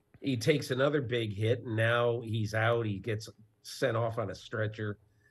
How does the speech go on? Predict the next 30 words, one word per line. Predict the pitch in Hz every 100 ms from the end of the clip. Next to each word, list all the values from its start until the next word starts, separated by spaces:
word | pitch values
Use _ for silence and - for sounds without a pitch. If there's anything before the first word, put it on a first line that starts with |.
| _ _ _ -
And, | 127 127 123 123 117
um, | 120 113 113 113 110 _
we're | 131 131
in | 123
the | 120
middle | 131 135 131
of | 123
that | 123 110 113
game, | 127 131 120 110 113 - - _ 120
uh, |
watching | 104 120 143 143 120 104
it. | 117 120
My | 110 110
wife | 107 120 143 143
turns | - 131 131 117
to | 120
me | 110 107
and | 104 98
says, | - 107 95 - _ _ _ _ _ _ -
"And | 117 120 110
that | 101 131 131 107 107 _ _ -
is | 110 107
why | 113 110
Charlie | 110 - 131 127 104 95 98 -
will | 117 110 101
never | 107 113 120 107 92 90 _ -
play | 110 98
football." | - 117 110 - - - _ _ _ - _ - _ _ - - - _ - - _ _ _ -
You | 151 160
can't | - - - 196 202